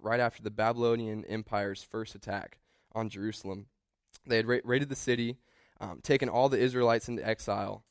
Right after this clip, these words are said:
Um, and so in this first wave, just as the video said, we found these four friends. We found, um, and they're part of the royal family of David. We see Daniel, Shadrach, Meshach, and Abednego. Um, so the king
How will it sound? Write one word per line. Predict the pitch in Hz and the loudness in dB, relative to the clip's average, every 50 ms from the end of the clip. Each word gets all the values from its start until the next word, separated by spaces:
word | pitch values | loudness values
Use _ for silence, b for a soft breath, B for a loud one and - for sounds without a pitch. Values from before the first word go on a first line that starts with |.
| _ _ _ _ _ _ _ - | _ _ _ _ _ _ _ -10
Um, | 107 107 95 90 80 - _ _ _ | -8 -8 -8 -8 -12 -16 _ _ _
and | - 117 113 - | -8 -8 -6 -4
so | - 147 123 | -2 0 2
in | 120 123 127 | 2 2 0
this | 123 - | -2 -2
first | - 143 143 147 - - | 0 0 0 0 0 0
wave, | 110 110 104 101 104 | -2 0 0 0 -2
just | 113 - - | -4 -8 -12
as | 117 113 | -12 -10
the | 110 | -4
video | 113 110 110 | -2 0 -2
said, | 107 - - 107 104 | -2 -2 -2 -4 -4
we | 107 | -4
found | - - 117 110 110 107 | -4 -4 -2 -2 -2 -2
these | 104 107 - | -4 -6 -8
four | - - 117 117 117 | -10 -6 -4 -2 -2
friends. | 113 - - 104 92 92 101 - | -2 -4 -8 -10 -10 -10 -10 -12
We | 107 | -10
found, | - - 107 113 107 107 107 104 b b b b b b b b b | -8 -4 -2 -2 -2 -2 -4 -6 b b b b b b b b b
um, | 110 107 92 - | -4 -4 -4 -4
and | 107 110 | -2 0
they're | 110 110 110 107 113 | 2 2 2 0 -2
part | - - - 127 | -4 -2 0 0
of | 120 | 0
the | 110 107 | 0 -2
royal | 107 113 113 117 107 | 0 2 2 2 2
family | - - 113 107 104 104 87 76 - - | 0 -2 -4 -4 -4 -4 -8 -10 -12 -12
of | 101 98 - | -14 -14 -12
David. | - 85 90 67 - - _ _ _ _ _ _ _ _ _ _ _ _ _ - - - - | -10 -10 -10 -12 -14 -20 _ _ _ _ _ _ _ _ _ _ _ _ _ -20 -20 -16 -10
We | 131 117 | -10 -8
see | - - 127 120 110 | -6 -4 -4 -4 -4
Daniel, | 107 - 120 123 127 135 131 131 131 143 - - | -2 -2 0 0 0 0 0 -2 -2 -4 -6 -8
Shadrach, | - - 123 113 117 117 117 110 110 - | -4 -2 0 0 0 0 0 0 0 -2
Meshach, | 113 117 113 - - 113 101 98 80 - - _ _ _ | -2 -6 -6 -4 -4 -4 -4 -4 -6 -12 -18 _ _ _
and | 92 107 | -12 -12
Abednego. | 98 101 92 98 92 85 - 73 64 - _ _ _ _ _ _ _ _ _ _ _ _ _ _ _ _ - | -10 -10 -10 -10 -10 -10 -10 -10 -10 -12 _ _ _ _ _ _ _ _ _ _ _ _ _ _ _ _ -4
Um, | 117 123 110 104 110 90 82 | -2 0 0 -2 -4 -6 -4
so | - 127 123 | -2 -2 0
the | 113 110 | 0 -2
king | - - - 170 170 165 147 127 117 117 | -6 -4 -2 0 0 0 0 -2 -4 -6